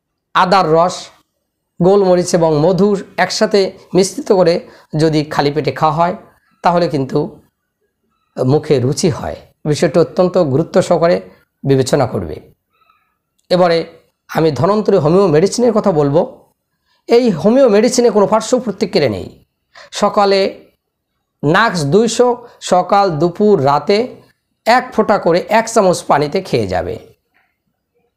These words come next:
এবং আমলকি মাদার টিনচার ত্রিশ ফোঁটা, দুপুরে ত্রিশ ফোঁটা, সকালে ত্রিশ ফোঁটা এবং রাতে ত্রিশ ফোঁটা করে সামান্য পানিতে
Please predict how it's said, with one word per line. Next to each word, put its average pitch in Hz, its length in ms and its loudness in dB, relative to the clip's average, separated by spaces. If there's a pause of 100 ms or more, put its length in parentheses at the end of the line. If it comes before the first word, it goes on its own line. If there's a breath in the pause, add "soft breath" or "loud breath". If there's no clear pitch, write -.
(120)
এবং 156 460 0 (2500)
আমলকি 247 800 0
মাদার 170 400 0
টিনচার 220 400 2 (1800)
ত্রিশ 247 260 0
ফোঁটা, 220 420 0 (960)
দুপুরে 190 320 2
ত্রিশ 208 280 -2
ফোঁটা, 196 400 0
সকালে 185 400 -2
ত্রিশ 185 200 -4
ফোঁটা 185 200 0
এবং 160 200 0
রাতে 160 260 -2
ত্রিশ 175 280 -6
ফোঁটা 185 220 -4
করে 175 300 0 (340)
সামান্য 160 440 0
পানিতে 143 460 -2